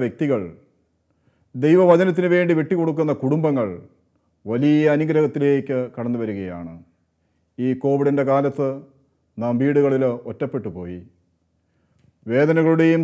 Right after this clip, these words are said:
സങ്കടങ്ങളുടെയും നടുവിലാണ് നമ്മളായിരിക്കുന്നത്. നമ്മുടെ മുമ്പോട്ടുള്ള ജീവിതം ചോദ്യചിഹ്നമായി മാറുകയാണ്. എന്താണ് ചെയ്യേണ്ടത്? എങ്ങോട്ടാണ്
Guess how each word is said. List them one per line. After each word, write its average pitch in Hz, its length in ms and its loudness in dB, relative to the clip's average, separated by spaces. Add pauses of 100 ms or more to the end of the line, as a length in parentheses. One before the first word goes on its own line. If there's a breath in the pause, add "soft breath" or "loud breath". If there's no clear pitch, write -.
സങ്കടങ്ങളുടെയും 170 720 0
നടുവിലാണ് 147 640 0 (140)
നമ്മളായിരിക്കുന്നത്. 107 800 -6 (1300)
നമ്മുടെ 147 260 2
മുമ്പോട്ടുള്ള 165 520 2
ജീവിതം 160 320 2 (220)
ചോദ്യചിഹ്നമായി 143 880 -2 (120)
മാറുകയാണ്. 101 600 -6 (880)
എന്താണ് 143 440 2
ചെയ്യേണ്ടത്? 143 480 0 (500)
എങ്ങോട്ടാണ് 143 500 0